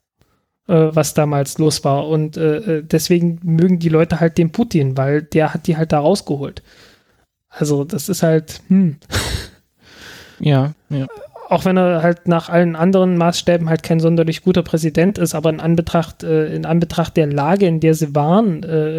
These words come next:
Speaker 1: äh, war es halt wenigstens mal einer, der, der irgendwas hingekriegt hat.
Speaker 2: Auch
Speaker 1: Ja, und
Speaker 2: die
Speaker 1: da geht's halt nicht um Luxus, sondern irgendwie einfach bloß ums bloße Überleben.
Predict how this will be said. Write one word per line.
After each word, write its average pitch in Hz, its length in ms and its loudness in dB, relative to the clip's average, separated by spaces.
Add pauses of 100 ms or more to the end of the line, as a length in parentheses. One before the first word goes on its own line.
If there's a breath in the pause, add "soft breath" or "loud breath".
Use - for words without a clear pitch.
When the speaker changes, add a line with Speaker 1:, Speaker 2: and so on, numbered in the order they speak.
(240)
Speaker 1:
äh, 156 40 -18 (120)
war 147 140 -2
es 151 140 -4
halt 156 180 0 (140)
wenigstens 170 420 -2
mal 160 120 0
einer, 165 260 2
der, 156 280 0
der 156 220 0
irgendwas 170 400 2
hingekriegt 147 540 0
hat. - 220 -4 (640 loud breath)
Speaker 2:
Auch 135 180 2
Speaker 1:
Ja, 151 60 0
und 160 140 4
Speaker 2:
die 135 40 4
Speaker 1:
da - 100 4
geht's 175 340 0
halt 170 180 0
nicht 180 140 2
um 170 120 4
Luxus, 160 680 -2
sondern 151 380 0
irgendwie 160 380 0
einfach 147 240 0
bloß - 260 0
ums 156 200 -2
bloße 160 460 2
Überleben. 147 600 0